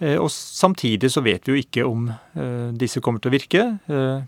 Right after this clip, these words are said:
basert på erfaringstall så kan vi si at kanskje en av fem av de som går inn i klinisk utprøving vil bli godkjent. Så det betyr at med god sjanse så vil det være effektive og trygge vaksiner,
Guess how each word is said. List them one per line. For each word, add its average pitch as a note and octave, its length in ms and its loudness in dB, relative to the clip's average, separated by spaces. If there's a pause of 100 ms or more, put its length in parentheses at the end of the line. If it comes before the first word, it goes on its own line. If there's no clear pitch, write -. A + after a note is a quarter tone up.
(160)
basert C3+ 300 6
på D3+ 80 6
erfaringstall C3 720 4
så E3 160 -4
kan D3+ 140 0
vi D3 60 0
si A#2+ 200 2
at B2+ 240 4 (580)
kanskje - 340 2 (100)
en B2 100 6
av C#3+ 80 8
fem F#3 340 6
av E3+ 240 2
de B2+ 120 2
som D3 160 -2
går C#3+ 160 4
inn B2 240 0
i C#3 80 0
klinisk B2+ 340 0
utprøving C3 400 0
vil B2+ 160 0
bli B2 200 2
godkjent. - 520 -2
Så - 160 -4
det C3+ 80 2
betyr C3+ 240 2
at A#2+ 140 -2
med B2+ 180 -4
god F3 240 2
sjanse F3+ 400 2
så E3 220 0
vil D#3 240 0 (560)
det F#3 120 -2
være B2+ 500 6 (100)
effektive B2+ 500 -4
og B2 120 -2
trygge A2+ 260 0
vaksiner, A#2 560 0